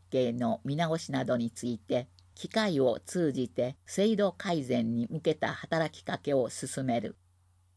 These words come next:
介護認定審査会については、効率的な運営を行っており、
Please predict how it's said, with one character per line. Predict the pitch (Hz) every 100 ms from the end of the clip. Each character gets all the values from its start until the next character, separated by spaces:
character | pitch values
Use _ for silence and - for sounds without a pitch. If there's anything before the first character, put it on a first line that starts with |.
| _ _ _ _ _ _ -
介 | 180 196 196
護 | 196 180
認 | 165 190 185
定 | 175 175
審 | - 165 160
査 | 160
会 | - 135 131
に | 131
つ | - 135
い | 127
て | 139
は、 | 131 123 160 _ _
効 | - 208
率 | 214 196 -
的 | 190 160 156
な | 147 123 -
運 | 160 175
営 | 175 160
を | 147 139 127 -
行 | 147 143
っ | -
て | - 131 127
お | 120
り、 | 120